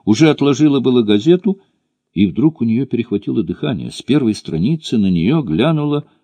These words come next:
лицо Рика Паркера. Лейси читала и перечитывала статью, стараясь вникнуть в смысл. Последний раз Рика видели в среду днём, когда он приводил на осмотр квартиры Уоринг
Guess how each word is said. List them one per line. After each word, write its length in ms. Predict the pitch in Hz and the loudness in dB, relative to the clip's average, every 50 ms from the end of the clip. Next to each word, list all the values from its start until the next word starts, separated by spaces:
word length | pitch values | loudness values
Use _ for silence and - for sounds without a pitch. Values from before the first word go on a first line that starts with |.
| _ | _
лицо 560 | - 175 214 - - - - - - 151 170 160 | 0 4 4 4 4 0 -2 0 2 4 4 4
Рика 440 | 143 123 127 175 165 - - 156 | 4 2 2 0 0 0 -2 -2
Паркера. 760 | 156 - - 180 180 175 170 - - - - 76 76 76 67 - _ _ _ _ _ _ _ _ _ _ _ _ _ _ _ _ _ _ _ - | -2 0 0 2 2 2 0 -2 -8 -8 -8 -6 -6 -6 -8 -10 _ _ _ _ _ _ _ _ _ _ _ _ _ _ _ _ _ _ _ -2
Лейси 480 | - 85 107 131 127 117 - - 123 | 0 2 4 4 4 2 0 -2 -4
читала 540 | 113 - - 120 - - 120 127 135 131 127 | -2 -2 -4 -6 -4 -2 -2 0 0 0 0
и 120 | 127 123 | 0 0
перечитывала 680 | 117 - 127 110 110 - - 135 123 - 131 127 123 127 | -2 -2 -2 -2 -2 -2 -4 -4 -4 -2 -2 0 0 -2
статью, 520 | 117 - - 120 113 117 - - 131 135 | -2 -4 -4 -4 -4 -2 0 0 0 0
стараясь 540 | 120 - - 107 104 135 139 131 120 - - | 0 -2 -4 -2 -2 0 0 0 -2 -4 -4
вникнуть 500 | 101 104 120 139 135 - - 127 127 123 | -2 -2 -2 -2 -4 -6 -6 -6 -6 -6
в 80 | - - | -8 -10
смысл. 480 | - 123 131 160 165 156 - 175 175 170 _ _ _ _ _ _ _ _ _ _ _ | -6 -2 -2 -2 0 0 0 0 0 -2 _ _ _ _ _ _ _ _ _ _ _
Последний 460 | - 104 - - 123 117 113 123 120 | -4 0 2 4 4 4 4 4 4
раз 440 | 113 113 127 147 156 151 - - - _ _ _ _ | 4 4 4 4 2 2 -2 -10 -18 _ _ _ _
Рика 520 | - 101 120 123 131 139 143 139 - - 135 | -2 0 2 4 4 2 2 2 2 2 2
видели 420 | 123 123 143 139 127 135 131 135 | 4 4 2 2 2 4 4 2
в 80 | 123 - | 0 0
среду 420 | - - 123 139 151 139 127 131 | 0 2 2 4 4 2 2 0
днём, 360 | 110 95 110 123 139 151 165 | 0 2 2 2 2 2 0
когда 340 | 156 - 127 113 104 101 120 127 | 0 0 0 0 2 2 2 2
он 180 | 127 127 123 - | 2 2 0 0
приводил 460 | - 117 123 120 120 120 135 135 127 | 2 4 4 4 4 2 2 2 2
на 160 | 117 117 117 | 2 2 2
осмотр 460 | 110 - - 120 131 131 120 120 107 | 0 0 -2 -2 -2 -2 -2 -4 -4
квартиры 640 | - - 104 107 110 107 - - 135 131 117 110 107 - | -4 -2 0 0 0 0 0 -2 0 2 4 4 2 2
Уоринг 600 | - 120 117 120 131 147 156 156 165 170 165 - | 4 4 6 6 6 6 6 4 4 2 0 -4